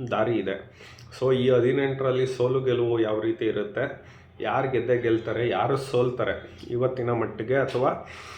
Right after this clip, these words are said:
ಈ ಎರಡೂವರೆ ವರ್ಷದ ಅವಧಿಲಿ, ಮುಂದೆ ಇದು ಬದಲಾಗ್ಬೋದು ಅಥವಾ ಇನ್ನೊಂದು ಏನೋ, ಆ, ನಾನು ಹೇಳಿರೋರು ಗೆದ್ದಿರ್ಬೋದು, ಸೋಲ್ಬೋದು, ಎಲ್ಲವೂ ಸರಿ.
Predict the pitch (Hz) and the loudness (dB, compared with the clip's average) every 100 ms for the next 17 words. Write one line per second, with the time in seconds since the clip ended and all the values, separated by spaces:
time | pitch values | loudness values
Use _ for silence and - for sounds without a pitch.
0 | - - 127 135 120 127 131 123 117 - | -18 -6 2 4 6 6 6 4 2 0
1 | 131 120 107 - - - - - - - | 0 2 2 0 -12 -20 -20 -20 -20 -20
2 | - - - - - - 117 123 120 113 | -20 -20 -20 -20 -20 -8 0 2 4 2
3 | 143 - - - - - - - - 127 | 0 -4 -14 -20 -20 -20 -20 -20 -6 0
4 | 147 175 170 160 139 143 143 147 139 127 | 2 6 8 6 4 2 4 4 4 4
5 | 127 135 135 127 127 131 131 131 - - | 4 4 4 4 4 4 4 2 -4 -6
6 | 123 - 120 117 127 143 131 123 120 120 | -6 0 2 4 2 2 2 2 2 2
7 | 120 - 120 117 120 120 - - - 117 | 0 -2 0 4 2 2 -8 -14 -6 -2
8 | 117 110 113 113 120 120 120 123 113 113 | 0 0 2 2 4 4 6 4 2 -2
9 | 110 120 120 113 110 110 - 123 123 117 | 0 2 2 2 2 0 2 2 2 0
10 | 107 113 104 117 135 127 117 135 | 0 2 2 4 2 2 0 -2